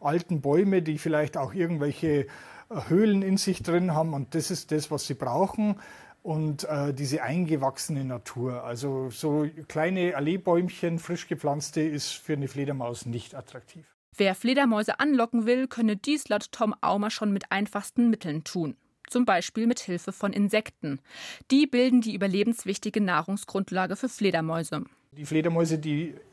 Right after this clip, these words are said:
Speaker 1: zu mir gebracht werden, auch zum Teil, die sind meistens jetzt nicht grad, äh, üppig ernährt. Und das ist natürlich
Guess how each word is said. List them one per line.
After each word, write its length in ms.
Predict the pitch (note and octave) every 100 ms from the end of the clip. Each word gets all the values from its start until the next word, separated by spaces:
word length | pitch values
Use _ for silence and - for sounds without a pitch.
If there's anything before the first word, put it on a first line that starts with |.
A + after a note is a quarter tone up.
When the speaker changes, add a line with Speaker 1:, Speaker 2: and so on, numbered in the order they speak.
| _ _ - C#3
Speaker 1:
zu 100 | -
mir 180 | D#3 E3+
gebracht 360 | F3 E3+ E3+ -
werden, 160 | F#3 E3+
auch 80 |
zum 200 | E3+ E3
Teil, 260 | D#3 D3+ E3+
die 340 | E3 D#3 D#3
sind 460 | D3 - D#3 D3+ D3
meistens 480 | C#3 D#3 - F3 D3
jetzt 240 | D3 -
nicht 160 | D#3+ F3+
grad, 360 | F#3 F#3 D#3
äh, 300 | F3 F3 E3
üppig 640 | E3+ F3+ - F3 - - -
ernährt. 480 | E3+ D#3 E3 G3+ - - - - -
Und 240 | D3+ D3
das 160 | F3 F#3+
ist 120 | F3+
natürlich 800 | F#3 - F3+ F3+ F3+ D#3 -